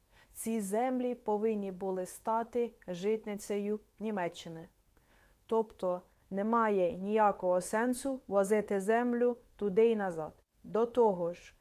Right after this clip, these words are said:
німцям необхідно було забезпечити логістику для своїх військ.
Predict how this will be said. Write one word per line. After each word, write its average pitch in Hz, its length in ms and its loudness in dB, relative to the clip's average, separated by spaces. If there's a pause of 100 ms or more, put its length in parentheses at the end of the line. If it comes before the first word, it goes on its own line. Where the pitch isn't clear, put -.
(120)
німцям 220 640 -2
необхідно 208 760 -2
було 190 500 0
забезпечити 196 1200 -2
логістику 220 840 0
для 180 220 -2
своїх 185 680 -2
військ. 180 600 -6